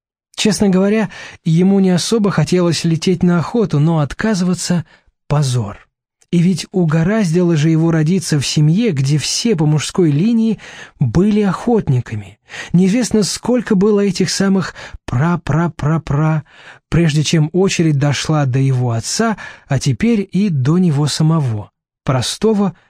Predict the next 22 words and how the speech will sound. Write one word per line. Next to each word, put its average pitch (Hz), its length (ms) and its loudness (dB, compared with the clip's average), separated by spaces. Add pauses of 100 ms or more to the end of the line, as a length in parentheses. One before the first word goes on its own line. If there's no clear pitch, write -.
(120)
восемнадцатилетнего 139 1120 0
парня. 110 540 -8 (760)
Так 202 180 -2
что 202 280 0 (240)
сказать 170 760 -2
«нет» 175 640 2 (200)
значило 190 520 0
всего 180 300 0
лишь 202 200 0
с - 60 -8
помощью 175 540 0
трёх 165 520 0
букв 202 480 -4 (340)
разрушить 170 720 0
многовековую 185 880 2
традицию, 196 680 -2
строившуюся 170 960 -2 (220)
столетиями 147 920 0
задолго 160 600 0 (300)
до 139 180 0
Жениного 151 580 2
рождения. 120 680 -2